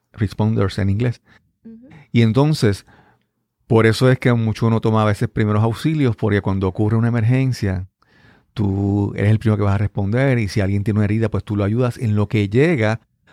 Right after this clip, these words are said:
Speaker 1: alguien más cualificado. Y muchas veces la, la,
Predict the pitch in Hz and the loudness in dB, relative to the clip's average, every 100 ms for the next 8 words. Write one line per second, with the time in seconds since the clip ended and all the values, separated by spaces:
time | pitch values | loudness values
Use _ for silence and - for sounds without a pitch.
0 | _ 110 107 120 110 107 107 110 98 92 | _ -2 0 2 0 -2 -2 -4 -4 -4
1 | 101 - 131 110 92 - - - _ - | -6 0 0 0 -2 -8 -20 -20 _ -2
2 | 139 151 147 135 143 147 143 143 143 - | 2 2 2 2 2 0 2 0 0 -2
3 | 107 107 - _ _ _ _ _ _ _ | -2 -4 -10 _ _ _ _ _ _ _
4 | _ - 110 101 95 - 107 95 92 90 | _ -4 0 2 0 -2 0 2 0 0
5 | 92 | -4